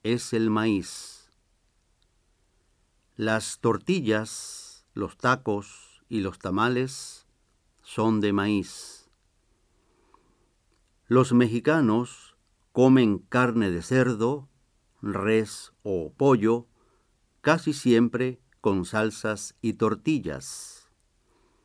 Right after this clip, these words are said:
También son muy populares las bebidas alcohólicas como el tequila y el mezcal,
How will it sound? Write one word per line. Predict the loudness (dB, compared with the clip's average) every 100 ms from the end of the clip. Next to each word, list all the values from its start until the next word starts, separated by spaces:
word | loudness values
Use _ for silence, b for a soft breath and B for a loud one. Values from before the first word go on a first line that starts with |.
| _ _ _ _ _ _ _ -4
También | 0 2 2 4 4 2 -2 -6
son | 0 2 4
muy | 4 4
populares | 4 2 2 2 2 0 -2 -8 -16 -20 _ _ -8
las | -6 -4
bebidas | -4 -2 0 -2 -4
alcohólicas | -6 -4 2 4 4 2 -2 -2 -6 -16 -20 _
como | -2 0 0 -4 _ _ _ -8
el | -8
tequila | -6 -8 -4 -2 -2 -6 -10
y | -6 -2
el | -2
mezcal, | -4 -4 -2 0 -2 -6